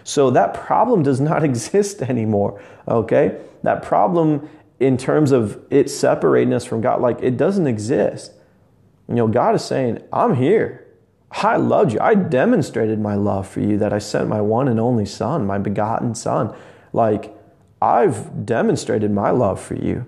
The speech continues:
You know I want you. The question is, do you want me?" And that is the question this morning. Do you want God? Do you really want to be with God?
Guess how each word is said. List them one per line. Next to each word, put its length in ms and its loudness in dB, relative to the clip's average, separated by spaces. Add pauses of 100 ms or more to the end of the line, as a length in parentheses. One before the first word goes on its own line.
You 200 4
know 340 4
I 160 0
want 300 -2
you. 100 -6
The 160 -10
question 360 0
is, 120 2
do 140 0
you 260 4
want 320 2
me?" 520 -2 (1500)
And 160 -4
that 280 0
is 220 2
the 80 0
question 420 -4
this 240 -12
morning. 280 -14 (1040)
Do 100 -6
you 180 2
want 480 0 (840)
God? 400 -4 (920)
Do 120 -2
you 140 4
really 340 4
want 360 0
to 100 -4
be 540 0 (240)
with 500 0
God? 440 -4